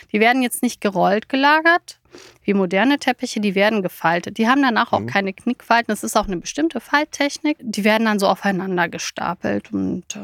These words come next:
Speaker 1: so lagen die dann da. Und das war immer ein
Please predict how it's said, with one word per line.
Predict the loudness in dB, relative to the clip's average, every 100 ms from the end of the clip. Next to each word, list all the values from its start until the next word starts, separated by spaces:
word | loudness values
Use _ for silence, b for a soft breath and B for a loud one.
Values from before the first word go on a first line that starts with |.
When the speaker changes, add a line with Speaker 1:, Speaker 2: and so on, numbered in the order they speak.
| -8
Speaker 1:
so | -8 -6
lagen | 0 2 4 2
die | 0
dann | -2 -2
da. | -2
Und | -2 -4
das | -2
war | 0 2
immer | 2 2
ein | 0 -2 -6 -10 -10